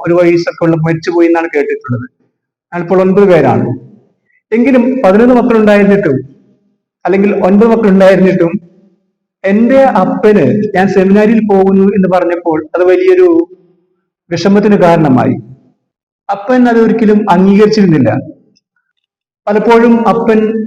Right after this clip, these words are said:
ഇങ്ങനെ എന്നോട് പറയുമായിരുന്നു. ഞാൻ പ്രീ ഡിഗ്രി കഴിഞ്ഞ് ഒരു വർഷം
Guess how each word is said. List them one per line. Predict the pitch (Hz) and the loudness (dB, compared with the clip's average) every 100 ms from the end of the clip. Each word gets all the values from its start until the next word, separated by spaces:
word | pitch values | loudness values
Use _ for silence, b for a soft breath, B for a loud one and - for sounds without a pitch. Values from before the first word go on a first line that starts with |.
| - _ _ 202 | -12 _ _ 0
ഇങ്ങനെ | 214 233 | 2 2
എന്നോട് | 226 220 214 | 2 2 2
പറയുമായിരുന്നു. | 190 175 165 165 143 - - - - _ _ | 2 4 4 2 0 -4 -10 -18 -20 _ _
ഞാൻ | 190 - | -10 -2
പ്രീ | 214 226 | 0 2
ഡിഗ്രി | 226 226 | 0 2
കഴിഞ്ഞ് | 214 208 214 214 214 - | 2 2 0 -2 -6 -2
ഒരു | 202 208 | 0 2
വർഷം | 208 - 202 | 0 -2 -4